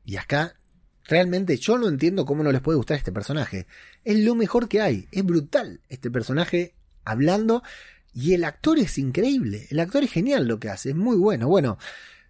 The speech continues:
va a dar muchos detalles, va a ser muy largo, todos vimos el capítulo, así que no me voy a, a meter a, a repetir todo lo que dice. Eh, destaco algunas cositas. Primero dice que era muy cagón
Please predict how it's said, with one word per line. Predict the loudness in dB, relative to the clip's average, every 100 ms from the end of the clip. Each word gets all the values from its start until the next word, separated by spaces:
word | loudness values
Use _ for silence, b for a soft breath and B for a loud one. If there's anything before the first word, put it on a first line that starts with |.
| _ 2
va | 6
a |
dar | 6 4
muchos | 2 4 4
detalles, | 4 2 -2 -4 -2
va | 0
a |
ser | 2 2 4
muy | 4
largo, | 6 6 6 4
todos | 4 4 6
vimos | 4 2 0
el | 0
capítulo, | 2 2 2
así | 2 2
que | 0
no |
me | 4 4
voy | 6
a, | 4 2 -2
a | 0
meter | 0 2 2
a, | 2
a | 0 0
repetir | 0 0 0 0 -2 -6 -20 -18 -20 -20 -18 2
todo | 6 6
lo | 6
que | 4
dice. | 4 2 0 -2 _ -4
Eh, | -2
destaco | 0 2 2 4
algunas | 4 2 2
cositas. | 0 0 2 2
Primero | 0 0 4 4
dice | 2 2
que | 0
era | 2
muy | 4 4
cagón | 4 6 4 2